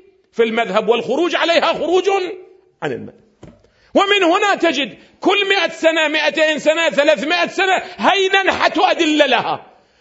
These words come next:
بعض الأحيان مفيدة، بعض الأحيان غير مفيدة، بعض الأحيان قابلة للمناقشة، بعض ال-، بس لما تقول له، يقول: "بابا، هذه من مسلمات المذهب". انتهت القضية. خلاص، انتهت القضية.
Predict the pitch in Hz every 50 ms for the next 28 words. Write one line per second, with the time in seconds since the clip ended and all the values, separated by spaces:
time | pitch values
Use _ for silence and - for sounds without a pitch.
0 | _ _ _ - - 370 339 339 320 320 311 285 214 214 269 277 277 269 262 262
1 | 190 247 277 269 247 277 277 277 285 262 269 277 285 262 220 233 262 269 269 254
2 | 254 269 262 269 254 202 269 277 277 277 262 277 254 294 285 269 233 262 269 -
3 | - 269 277 277 277 269 269 277 269 262 269 269 277 269 262 277 269 214 277 269
4 | 277 262 226 277 285 226 - - - - - - 370 - 370 392 392 370 339 370
5 | 392 370 320 294 226 277 269 349 381 359 277 220 277 339 370 302 269 262 254 -
6 | - 285 294 294 311 381 392 415 - - 285 311 247 254 208 185 185 185 131 -
7 | 147 123 - 117 - _ - - - 285 339 302 - - - - _ 269 302 -
8 | 214 - - - - _ - _ _